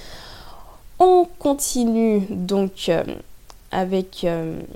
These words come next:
la femme suivante, numéro cinq. Euh, les gars. Non, c'est-à-dire que, en fait, cette dame,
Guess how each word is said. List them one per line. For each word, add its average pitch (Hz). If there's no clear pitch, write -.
la 226
femme 190
suivante, -
numéro 196
cinq. -
Euh, -
les 69
gars. -
Non, 254
c'est-à-dire 240
que, 175
en 214
fait, 262
cette 185
dame, 170